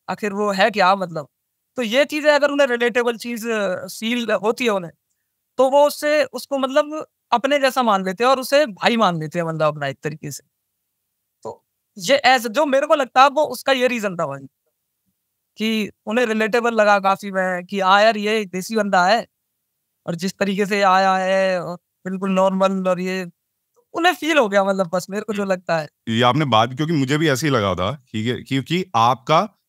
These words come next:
Speaker 2: और पैराडॉक्स का, दोनों का कैरेक्टर बहुत पसंद करा था
Speaker 1: भाई।
Speaker 2: सबने, बहुत
Speaker 1: भाई,
Speaker 2: अच्छा, और
Speaker 1: भाई।
Speaker 2: दोनों, दोनों में टैलेंट भी भर के था। और वो, वो, मतलब, देखो तो देख के लगता था कि हाँ यार, विनर तो लग रहा है कि इन दोनों में से कोई होने चाहिए,
Speaker 1: <laughs>
Speaker 2: है ना? मतलब, दिल
Speaker 1: पैरा
Speaker 2: चाहता
Speaker 1: क्या कलाकार है, आपने पैरा की याद दिला दी, पैरा क्या कलाकार है, मतलब।
Speaker 2: सही में भाई,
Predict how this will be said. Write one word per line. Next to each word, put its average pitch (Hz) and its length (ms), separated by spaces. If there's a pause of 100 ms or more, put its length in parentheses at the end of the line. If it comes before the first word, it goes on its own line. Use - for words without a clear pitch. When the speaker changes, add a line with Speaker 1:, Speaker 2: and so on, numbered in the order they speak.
(140)
Speaker 2:
और 127 140
पैराडॉक्स 131 580
का, 139 80
दोनों 131 300
का 165 80
कैरेक्टर 127 360
बहुत 120 400
पसंद 135 280
करा 113 140
था 98 40
Speaker 1:
भाई। 208 160
Speaker 2:
सबने, 82 260 (300)
बहुत 143 200
Speaker 1:
भाई, 143 80
Speaker 2:
अच्छा, 160 140
और 156 80
Speaker 1:
भाई। 151 40
Speaker 2:
दोनों, 151 400
दोनों 143 240
में 185 100
टैलेंट 135 380
भी 151 80
भर 117 200
के 117 140
था। 117 260 (260)
और 123 120
वो, 175 360
वो, 180 220 (100)
मतलब, 202 220
देखो 185 320
तो 277 120
देख 208 240
के 262 60
लगता 220 300
था 214 60
कि 208 120
हाँ 185 240
यार, 185 160
विनर 180 340
तो 196 340
लग 156 200
रहा 160 140
है 180 60
कि 185 160
इन 170 120
दोनों 165 240
में 160 80
से 175 60
कोई 185 160
होने 143 340
चाहिए, 101 280
Speaker 1:
<laughs> - 360
Speaker 2:
है 139 40
ना? 185 100
मतलब, 196 180
दिल 165 100
Speaker 1:
पैरा 226 140
Speaker 2:
चाहता 180 240
Speaker 1:
क्या 294 200
कलाकार 240 640
है, 214 60
आपने 233 260
पैरा 240 300
की 254 100
याद 240 120
दिला 208 260
दी, 247 100
पैरा 226 320
क्या 247 160
कलाकार 196 640
है, 160 40
मतलब। - 480
Speaker 2:
सही 101 120
में 92 120
भाई, 80 240